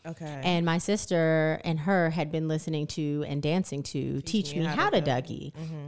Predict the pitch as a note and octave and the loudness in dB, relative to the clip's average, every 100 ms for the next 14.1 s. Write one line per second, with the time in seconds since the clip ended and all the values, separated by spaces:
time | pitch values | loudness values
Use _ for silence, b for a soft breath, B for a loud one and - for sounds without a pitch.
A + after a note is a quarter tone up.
0 | D3+ E3+ D#3+ C#3+ A3+ - D3 F3+ D#3 - | -4 -2 -2 -2 -4 -2 -4 -4 -4 -4
1 | D4+ D#4+ C#3 D3+ G#3+ F#3 F#3 C#4 F4 A4 | 0 2 2 0 -4 -4 -4 2 2 2
2 | G4 F#4 C4+ C#4 C4+ C4 B3 B3 C4+ B3+ | 2 2 4 4 4 4 4 4 6 4
3 | G#3+ G3 E3+ F3+ D3 D3 C#3+ E3+ E3+ F3+ | 2 0 0 0 -2 -2 -2 -2 -2 0
4 | D#4 E4 A3+ F#3 F3+ F3 F3 D#3+ D3+ E3 | 2 2 4 4 4 4 4 4 2 -4
5 | E3 E3 D#3 D#3 D#3 D3 C#3+ D3 - C3+ | -8 -4 -4 -4 -4 -4 -4 -6 -10 -8
6 | C#3 F3 B3 B3+ A#3+ G#3+ F#3 E3+ D#3+ F3+ | -2 2 6 6 4 2 0 0 2 4
7 | E3+ D3 - _ - - C#4 C4+ D4 D#4+ | 2 -2 -14 _ -14 -4 -4 -2 -4 -4
8 | - E3+ A#3+ B3 B3+ B3+ F#3 E3+ D#3+ C#3+ | -4 0 2 2 0 2 2 4 4 4
9 | C3+ C3+ C#3+ E3 - D#3+ G3+ D3 D3 C#3+ | 2 0 -4 -6 -6 -2 -2 -2 -2 2
10 | A3+ D4+ D4+ A#3+ F#3 B3 C4 D4 D4 A3 | 4 6 6 6 8 6 8 8 8 8
11 | F3+ F3+ F#3+ - G3+ F3+ D#3+ E3+ A#3 A#3+ | 4 2 0 0 0 0 0 4 6 8
12 | A3+ F#3+ F3 E3+ D3+ D3+ C4 B3 A#3+ A3+ | 6 4 2 2 0 2 4 6 6 6
13 | A#3 - B B - D#3 - F4 C#5 C5 | 4 0 B B -2 -2 4 6 8 6